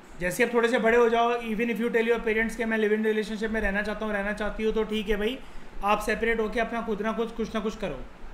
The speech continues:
गाड़ी साफ करना, वहाँ पर अखबार फेंकना, mall में काम करना school के बाद, ये सब कुछ ये माना जाता है कि आप ज़्यादा, you know, अ, independent हो रहे हो,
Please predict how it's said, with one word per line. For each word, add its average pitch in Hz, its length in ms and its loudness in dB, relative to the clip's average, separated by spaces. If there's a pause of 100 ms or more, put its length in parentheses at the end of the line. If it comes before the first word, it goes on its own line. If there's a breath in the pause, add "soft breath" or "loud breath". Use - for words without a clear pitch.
(440)
गाड़ी 208 340 4
साफ 233 300 -2
करना, 220 320 0
वहाँ 208 180 2
पर 220 180 2
अखबार 202 420 0
फेंकना, 214 380 -2
mall 202 240 0
में 214 200 0
काम 208 220 -2
करना 214 300 -2
school 208 260 -6
के 202 120 0
बाद, 214 300 0 (360 loud breath)
ये 202 220 0
सब 277 200 -4
कुछ 254 140 -2
ये 262 100 0
माना 247 180 -2
जाता 226 200 0
है 262 60 -2
कि 277 120 -4
आप 240 280 0
ज़्यादा, 233 260 2 (680)
you 202 140 2
know, 269 160 4 (640)
अ, 196 200 -4
independent 240 540 4
हो 185 80 0
रहे 131 120 -8
हो, 120 120 -12